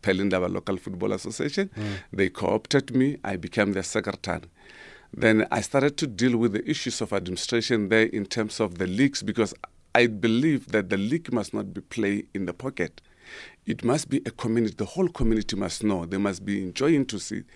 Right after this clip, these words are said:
Speaker 1: to be part of the football. Then that's what happened. Then, uh, and now the region, uh, uh, uh, became interested in me.
Speaker 2: Mm.
Speaker 1: And even the p-, guys in the L F A says, "No, no, no, no, you must go and lead the region. Then you will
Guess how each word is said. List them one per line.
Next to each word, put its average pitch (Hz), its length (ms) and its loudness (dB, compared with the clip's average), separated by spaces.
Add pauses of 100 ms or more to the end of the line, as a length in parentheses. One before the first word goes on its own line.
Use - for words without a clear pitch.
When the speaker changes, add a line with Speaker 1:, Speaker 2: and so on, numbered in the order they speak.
(340)
Speaker 1:
to - 100 -2
be 104 160 4
part 113 280 2
of 98 220 -2
the 90 100 -4
football. 85 440 -6 (680)
Then 92 160 2
that's 98 240 2
what 101 200 2
happened. 190 420 0 (160)
Then, 95 300 -2
uh, 92 160 -2 (540)
and 101 280 2
now 117 360 10
the 107 180 6
region, 101 520 4 (600)
uh, 98 460 2 (120)
uh, 95 320 0
uh, 98 140 -2
became 107 420 4
interested 113 560 2
in 90 160 -2
me. 87 260 -2 (160)
Speaker 2:
Mm. 104 220 -4 (100)
Speaker 1:
And 95 200 0
even 117 300 6
the 104 140 6
p-, 101 220 -6
guys 110 300 6
in 110 100 4
the 104 120 2
L 110 120 6
F 107 140 0
A 104 80 4
says, 95 180 -2
"No, 117 140 6
no, 110 100 4
no, 107 100 4
no, 101 140 2
you 101 160 4
must 110 380 4
go 104 80 6
and 98 160 8
lead 95 180 2
the 95 120 2
region. 92 300 -2
Then 98 180 2
you 95 100 0
will 92 220 -2